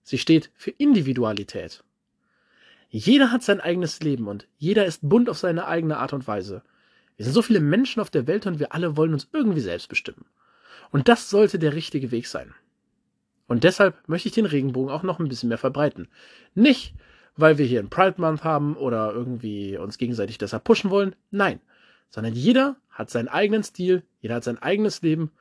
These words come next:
und jeder soll es leben. Und genau das möchte ich auch mit den Farben auf,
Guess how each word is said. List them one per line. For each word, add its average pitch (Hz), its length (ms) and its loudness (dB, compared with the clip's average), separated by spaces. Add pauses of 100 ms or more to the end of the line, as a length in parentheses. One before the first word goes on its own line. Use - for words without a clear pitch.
(240)
und 180 160 -4
jeder 117 180 4
soll 110 180 -4
es - 140 -6
leben. 123 300 -2 (680)
Und 156 100 -6
genau 226 180 6
das 196 340 2
möchte 202 220 -4
ich 175 100 -8
auch - 140 -4
mit 165 80 -4
den 175 80 -6
Farben 180 300 -4
auf, 185 360 -8